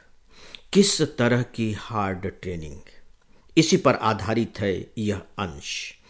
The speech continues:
मैं आपको इसे पढ़कर सुना रहा हूं, Please आप ध्यान से सुनें। इसको सुनने के बाद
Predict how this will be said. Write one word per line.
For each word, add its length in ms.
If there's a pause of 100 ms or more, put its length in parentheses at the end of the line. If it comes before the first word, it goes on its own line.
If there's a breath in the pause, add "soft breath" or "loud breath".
(400 loud breath)
मैं 120
आपको 640
इसे 200
पढ़कर 380
सुना 340
रहा 180
हूं, 340 (460 loud breath)
Please 420
आप 260
ध्यान 540
से 200
सुनें। 440 (880 soft breath)
इसको 220
सुनने 460
के 140
बाद 440